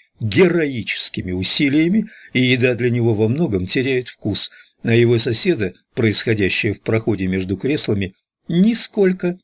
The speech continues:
не волнует. Сосед — еще один минус, толстый и немытый.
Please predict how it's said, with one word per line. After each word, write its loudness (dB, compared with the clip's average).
не 0
волнует. -4
Сосед — 0
еще 2
один -2
минус, -2
толстый 0
и 0
немытый. 0